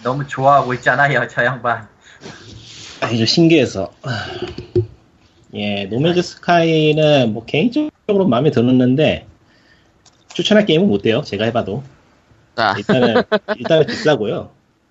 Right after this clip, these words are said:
Speaker 3: 예.
Speaker 2: 그러니까 비싸다는 게 게임 내용에 비해서 비싼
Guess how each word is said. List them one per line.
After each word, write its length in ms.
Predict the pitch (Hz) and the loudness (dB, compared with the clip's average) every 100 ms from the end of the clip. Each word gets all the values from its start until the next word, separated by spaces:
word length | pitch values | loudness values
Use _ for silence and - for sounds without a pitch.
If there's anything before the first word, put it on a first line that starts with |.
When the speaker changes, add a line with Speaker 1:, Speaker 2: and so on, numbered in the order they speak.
| _ _ _ _ 131 | _ _ _ _ -18
Speaker 3:
예. 220 | 107 76 - _ _ _ _ _ | -16 -16 -20 _ _ _ _ _
Speaker 2:
그러니까 300 | 120 120 110 _ - | -6 -6 -6 _ -14
비싸다는 540 | 117 180 170 160 151 | -2 2 4 2 2
게 140 | 143 135 | 2 2
게임 280 | 185 220 123 | 2 4 2
내용에 360 | 123 160 156 | 2 2 2
비해서 220 | 139 131 | 0 -2
비싼 340 | 135 104 - | -6 -10 -14